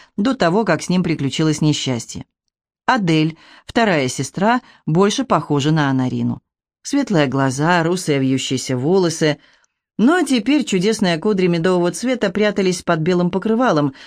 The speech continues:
закрывавшим также и лоб. «Давайте споём», — предложил Гюстав, вернувшийся из сада с третьим блюдом жареных каштанов. Плоды были с чёрной подгоревшей корочкой,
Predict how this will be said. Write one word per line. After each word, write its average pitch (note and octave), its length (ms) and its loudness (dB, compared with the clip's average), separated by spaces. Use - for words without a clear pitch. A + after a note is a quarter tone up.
закрывавшим E3 720 0
также E3+ 400 0
и - 20 2
лоб. C#3 280 -2
«Давайте D#3+ 520 -4
споём», — A3+ 480 0
предложил C#3 420 0
Гюстав, C#3+ 480 -2
вернувшийся D#3+ 680 0
из C#3 160 0
сада G3+ 400 0
с - 120 -14
третьим A3+ 400 0
блюдом F3+ 320 2
жареных E3+ 360 0
каштанов. B2+ 540 -4
Плоды D#3+ 320 2
были C#3+ 640 2
с C3 40 -8
чёрной C#3+ 560 0
подгоревшей C3 600 -2
корочкой, A3 640 0